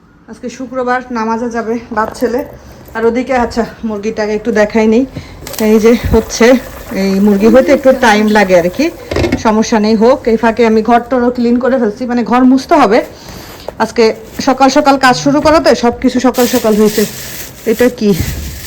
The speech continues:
আচ্ছা, বাজার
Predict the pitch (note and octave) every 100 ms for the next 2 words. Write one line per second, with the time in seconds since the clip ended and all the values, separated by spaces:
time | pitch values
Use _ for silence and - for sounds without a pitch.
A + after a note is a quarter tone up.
0 | - - - - - - - - - -
1 | - - - - - B3+ G#3+ G3 A3+ G3+
2 | G3+ F#3+ G#3+